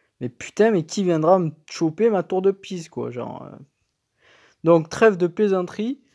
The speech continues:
Commentons ce match de qualité de sanglier.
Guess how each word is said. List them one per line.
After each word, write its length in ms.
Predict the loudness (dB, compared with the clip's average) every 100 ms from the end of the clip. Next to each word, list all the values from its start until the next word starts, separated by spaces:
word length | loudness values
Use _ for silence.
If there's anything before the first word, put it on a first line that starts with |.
| _ _ _
Commentons 440 | 2 4 4 0 -4
ce 140 | -4
match 300 | -2 -2 -4
de 60 | -8
qualité 500 | 2 2 2 -4 -4
de 140 | -4
sanglier. 760 | -4 -4 -4 -4 -6 -4 -4